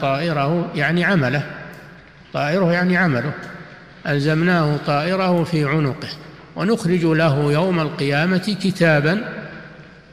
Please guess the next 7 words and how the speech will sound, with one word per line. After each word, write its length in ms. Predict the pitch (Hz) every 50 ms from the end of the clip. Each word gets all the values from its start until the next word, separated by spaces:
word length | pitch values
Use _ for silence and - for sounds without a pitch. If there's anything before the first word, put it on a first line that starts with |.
| - -
يلقاه، 600 | 165 175 180 180 165 - - 175 160 156 135 120 143 175 175 170 - - -
وفي 280 | 156 135 143 170 170
قراءة 600 | 165 170 160 160 156 165 185 202 208 196 - -
يلقاه 1000 | 185 180 160 156 165 175 180 185 185 180 - - 208 214 170 143 120 135 151 165 - - - - - - - -
منشورا، 640 | 160 180 185 175 156 - 190 170 135 117 - - - - - - - - - - - - -
"اقرأ 380 | 196 233 233 - 190 190 175 160
كتابك 840 | 147 - 165 139 - - 147 139 135 135 131 165 185 180 - 226